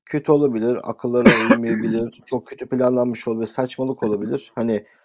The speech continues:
Speaker 1: bu tek başına savunmak için yeterli bir sebep değil. Yani şu an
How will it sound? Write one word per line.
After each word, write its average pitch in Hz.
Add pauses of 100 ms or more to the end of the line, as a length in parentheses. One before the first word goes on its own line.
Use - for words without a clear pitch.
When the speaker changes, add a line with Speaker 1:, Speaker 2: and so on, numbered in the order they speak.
(200)
Speaker 1:
bu 131
tek 170
başına 156
savunmak 143
için 147
yeterli 143
bir 131
sebep 151
değil. 120
Yani 127
şu 135
an 127